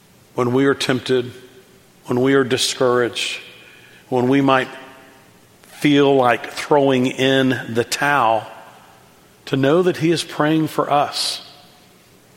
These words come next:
We can go to him in prayer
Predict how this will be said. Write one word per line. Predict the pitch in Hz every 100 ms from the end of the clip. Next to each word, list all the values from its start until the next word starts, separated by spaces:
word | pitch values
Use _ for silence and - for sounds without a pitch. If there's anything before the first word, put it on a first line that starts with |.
| -
We | - 110 160 170
can | 165 127 113 - - -
go | 156 147
to | 151 135
him | 151 185 160 113 - - - - - - -
in | 131
prayer | 120 - 147 143 107